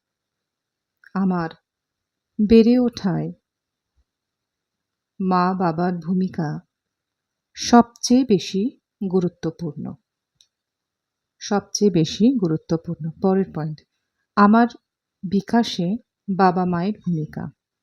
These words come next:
বা আমার বুদ্ধির বিকাশে বাবা মায়ের ভূমিকা, এভাবেও লিখতে পারো।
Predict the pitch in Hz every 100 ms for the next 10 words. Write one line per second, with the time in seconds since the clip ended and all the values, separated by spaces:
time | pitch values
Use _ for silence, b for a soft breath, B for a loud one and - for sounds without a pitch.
0 | _ _ _ _ _ _ _ _ _ _
1 | - 202 214 202 - 196 202 214 196 226
2 | 220 - 240 220 220 226 - 214 190 185
3 | 185 180 175 170 175 220 208 170 165 165
4 | 151 - 156 151 139